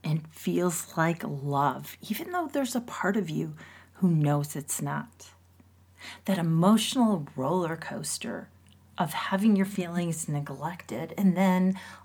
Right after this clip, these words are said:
all of a sudden feeling placed on a pedestal feels like love. Your nervous system is actually programmed for this confusion. In toxic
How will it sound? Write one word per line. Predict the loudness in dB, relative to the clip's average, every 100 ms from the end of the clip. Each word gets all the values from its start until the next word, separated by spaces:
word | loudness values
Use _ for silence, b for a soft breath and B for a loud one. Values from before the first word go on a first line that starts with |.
| -14
all |
of | -10
a |
sudden | -8 -4 -4
feeling | -2 -2 2 2 0 -4 -14
placed | -20 -8 -6 -6 -8 -2
on | 2
a | 2
pedestal | 0 -4 -2 -4 -6 -6 -10 -14 -20 _ _ _ _ _ -20 _ _ _ _
feels | -16 -8 -4 -2 -4 -10 -18 -18
like | -14 -14 -14 -18 -20 -16 -6
love. | -4 -4 -8 -16 _ _ _ _ _ _ _ _ _ _ _ _ _ -20 B B B
Your | 4
nervous | 4 4 0 -2 -4
system | -4 -4 -4 -4 -8
is | -8 -8
actually | -4 -4 -4 -8 -4 -4
programmed | -4 -10 -10 -2 0 -2 -4 -6 -8 -10 -14 -18 -20 -18
for | -8 -8
this | -8 -10
confusion. | -10 -10 -10 -10 -10 -10 -12 -14 -18 _ _ _ _ _ _ _ _ _ _ _ _ _ _ _ _ -20 _ -20 B B B
In | 0
toxic | 0 -6 -6 -6